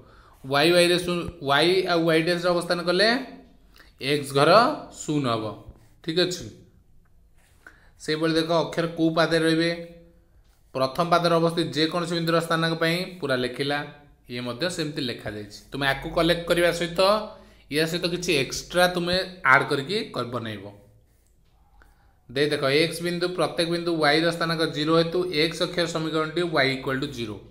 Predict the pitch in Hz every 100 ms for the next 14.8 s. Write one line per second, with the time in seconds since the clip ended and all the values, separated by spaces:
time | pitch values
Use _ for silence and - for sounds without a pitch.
0 | - 139 143 143 139 156 160 117 120 -
1 | - - - _ _ _ - - - 139
2 | 156 - 175 190 208 208 - - - -
3 | - 120 113 160 180 151 117 101 90 -
4 | - - _ _ _ _ _ _ _ -
5 | 113 143 180 180 180 180 170 175 190 214
6 | - - - _ _ _ _ _ _ -
7 | _ - 147 175 160 156 151 180 190 180
8 | 180 180 180 180 175 151 151 175 170 175
9 | 170 175 156 147 175 175 175 175 180 180
10 | 170 151 156 156 151 156 170 185 143 -
11 | 127 113 104 101 - - - - - 156
12 | 160 160 156 180 180 180 175 180 185 -
13 | - - - - 156 156 151 147 - 202
14 | 208 202 196 185 180 170 165 160